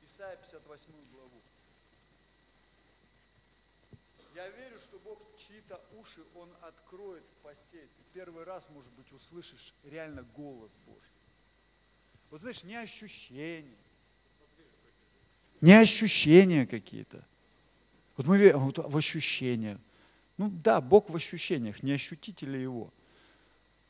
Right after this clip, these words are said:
Ощущение — это хорошо, но мы должны слышать прям голос. Голос. Голос — это на сто процентов, в десятку — это сто процентов, когда ты слышишь прям голос.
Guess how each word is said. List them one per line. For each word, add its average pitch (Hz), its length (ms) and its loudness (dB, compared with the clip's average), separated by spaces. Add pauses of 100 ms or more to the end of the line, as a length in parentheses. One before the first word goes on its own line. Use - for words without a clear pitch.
(140)
Ощущение — 196 640 -2
это 170 140 -8
хорошо, 170 580 -6 (1080)
но 147 460 2 (280)
мы 143 120 -4
должны 127 300 -6
слышать 123 400 -10 (100)
прям 113 280 -10
голос. 107 680 -14 (680)
Голос. 120 720 -8 (720)
Голос — 165 580 2
это 160 220 -8
на 151 320 -6
сто - 240 -8
процентов, 143 560 -8
в 113 100 -16
десятку — 135 600 -8
это - 260 -10
сто - 240 -10
процентов, 131 580 -8 (600)
когда 123 180 -6
ты 123 140 -14
слышишь 135 400 -8
прям 131 260 -8
голос. 120 560 -10